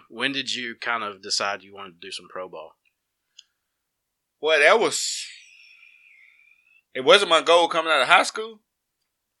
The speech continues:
Speaker 2: But when I got to college, and, you know, you go through that whole process every year, you see guys that play with you that go on and have a chance. And I, I said, "Heck, I ain't gonna set no limits on myself.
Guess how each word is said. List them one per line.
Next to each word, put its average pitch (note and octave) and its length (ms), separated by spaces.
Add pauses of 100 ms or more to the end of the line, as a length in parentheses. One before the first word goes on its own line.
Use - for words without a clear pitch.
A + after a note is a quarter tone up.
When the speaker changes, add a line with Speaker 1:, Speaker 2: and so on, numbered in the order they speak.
(680)
Speaker 2:
But A2 180
when G2+ 140
I C3 80
got D#3+ 180
to - 60
college, D#3 500 (160)
and, G2+ 300
you A#2 160
know, A#2 80
you A#2+ 160
go C3+ 120
through C3 140
that C3 140
whole C3+ 160
process B2+ 480 (160)
every B2+ 180
year, C3 300
you A#2+ 100
see B2+ 180
guys A#2+ 360
that A2 140
play A#2+ 180
with A#2 180
you B2 100
that G#2+ 160
go A#2 140
on A2+ 160
and G#2 80
have A2+ 140
a G#2 60
chance. A2 360 (920)
And G#2+ 160
I, G2+ 280 (180)
I A2+ 40
said, G#2+ 360 (1000)
"Heck, G#2 100
I A#2+ 40
ain't C#3 120
gonna A#2+ 120
set C3+ 220
no A#2+ 100
limits B2 360
on G#2+ 100
myself. A#2 360